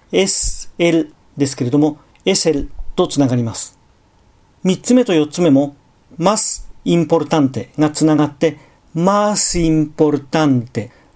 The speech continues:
マスインポルタンテ、シンという音節が出来上がります。そして、インポルタンテの最後のエという母音と、その直後のエンという前置詞のエ、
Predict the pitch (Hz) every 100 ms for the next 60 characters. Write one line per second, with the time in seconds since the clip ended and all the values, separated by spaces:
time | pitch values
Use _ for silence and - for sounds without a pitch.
0 | _ 160 185 202 208 - - 151 143 135
1 | 151 139 131 151 127 127 107 - _ _
2 | _ _ _ _ - 196 196 196 180 -
3 | 190 160 151 175 180 156 147 147 139 156
4 | 170 160 127 131 123 117 113 110 - -
5 | _ _ _ _ _ _ _ _ - 196
6 | - 214 - _ _ - 226 233 233 240
7 | 240 233 208 165 - 175 175 - - 160
8 | 151 - 208 185 151 131 131 156 147 -
9 | - 151 131 123 123 127 131 175 165 -
10 | - - - 175 175 190 160 139 135 135
11 | 175 185 185 - 170 139 135 147 143 139
12 | 131 120 131 151